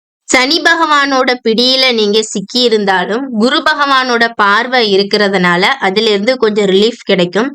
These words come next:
விரய செலவுகள் அதிகமாவே இருக்கும், அது சுப விரயமாகவே இருக்கும். திருமணம், வீடு கட்டுதல், தொழிலுக்காக இன்வெஸ்ட் பண்றது, தொழில்ல முன்னேற்றம் காண்றதுக்காக அதிக அளவுல பணத்தை முதலீடு செய்வது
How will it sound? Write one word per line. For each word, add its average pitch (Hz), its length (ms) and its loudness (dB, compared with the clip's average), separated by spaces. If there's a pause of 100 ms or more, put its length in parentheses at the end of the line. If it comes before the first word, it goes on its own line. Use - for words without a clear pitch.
(340)
விரய 294 380 2
செலவுகள் 233 540 0 (100)
அதிகமாவே 220 760 0
இருக்கும், 196 440 0
அது 214 260 -2
சுப 233 360 0 (120)
விரயமாகவே 202 880 0
இருக்கும். 180 460 -2 (320)
திருமணம், 254 680 0
வீடு 254 380 0
கட்டுதல், 208 520 0
தொழிலுக்காக 247 840 0
இன்வெஸ்ட் 208 460 -2
பண்றது, 202 320 0 (160)
தொழில்ல 254 480 2
முன்னேற்றம் 226 540 -2
காண்றதுக்காக 196 760 -2
அதிக 190 340 -2 (160)
அளவுல 196 420 0
பணத்தை 202 440 0
முதலீடு 214 640 0
செய்வது 180 420 2